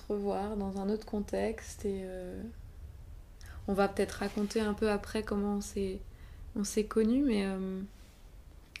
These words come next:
en tout cas, euh, ouais, j'ai même envie d'en parler maintenant, euh,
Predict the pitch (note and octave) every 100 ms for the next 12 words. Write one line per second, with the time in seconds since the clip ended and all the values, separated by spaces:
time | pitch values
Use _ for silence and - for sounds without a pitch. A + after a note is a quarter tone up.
0 | - G#3 - - A3+ A3+ G#3 F#3+ G3 G#3
1 | G#3 - - - - - - - - -
2 | - - B3 A#3 A#3 A#3 A3 A3 A3 G#3+
3 | G#3 G#3 G3+ G#3 G#3 A#3 - - - -
4 | - - - - - - - - F#3+ F#3
5 | F3+ F#3 F#3+ G3 G#3